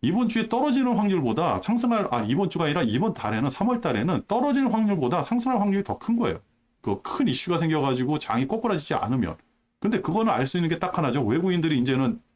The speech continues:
저만큼 사들였다가 저걸 팔고 나갈 때, 그죠? 아니면 선물 가지고 장난칠 때. 근데 선물 가지고 장난칠 때 티가 나죠. 그죠? 한 번에 막 일 조씩 막 패대기 친다든지 어떠한 그냥 그런 모양새가 나온다 그러면 그때 일단 도망가면 되는 거고,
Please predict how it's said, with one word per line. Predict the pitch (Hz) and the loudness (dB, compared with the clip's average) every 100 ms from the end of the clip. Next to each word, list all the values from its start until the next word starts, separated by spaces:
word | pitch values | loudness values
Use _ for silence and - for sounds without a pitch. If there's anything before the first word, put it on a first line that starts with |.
| _ | _
저만큼 | 139 175 156 | -2 0 -2
사들였다가 | - 233 226 - 101 104 87 - _ _ - | -2 0 0 -2 -2 -2 -4 -6 _ _ -8
저걸 | 160 202 | -2 -2
팔고 | - 262 262 | -2 -2 0
나갈 | 175 110 147 | 0 -2 -2
때, | - 85 - _ _ _ | -4 -8 -10 _ _ _
그죠? | - 117 - | -4 -4 -2
아니면 | 123 185 196 170 - _ _ - | 0 0 0 -2 -8 _ _ -8
선물 | - 196 240 | -2 0 2
가지고 | 220 190 185 | 0 0 -2
장난칠 | 120 123 127 101 | 0 -2 -2 -4
때. | 139 | -4
근데 | 185 214 | -2 -2
선물 | 139 202 240 | 0 0 0
가지고 | 220 226 | 0 0
장난칠 | 156 131 165 - 156 | -2 -2 -2 -2 -4
때 | - 208 247 _ _ _ - | -2 -2 -2 _ _ _ -16
티가 | - 226 | -4 -2
나죠. | 107 87 85 _ _ _ | -2 -4 -10 _ _ _
그죠? | - - 143 - _ _ | -6 -4 -6 -12 _ _
한 | - 190 | -2 0
번에 | 175 | 0
막 | 151 120 104 | 0 0 0
일 | 202 | 0
조씩 | 226 - | -2 0
막 | 123 101 - - | -2 -2 -8 -8
패대기 | - 202 | -2 -2
친다든지 | 139 214 208 135 92 78 - _ _ - | -2 -2 0 -2 -2 -6 -8 _ _ -6
어떠한 | 156 226 208 | -2 0 0
그냥 | - 202 202 | 0 0 0
그런 | - 160 | 0 0
모양새가 | 110 165 175 175 | 0 0 0 -2
나온다 | 165 104 165 170 | -2 0 0 0
그러면 | 151 156 165 | 0 0 -2
그때 | 147 - | -4 -2
일단 | 190 139 160 | -2 0 -2
도망가면 | 113 135 135 139 | 0 0 0 -2
되는 | 113 101 | -2 -4
거고, | 90 80 85 | -4 -6 -8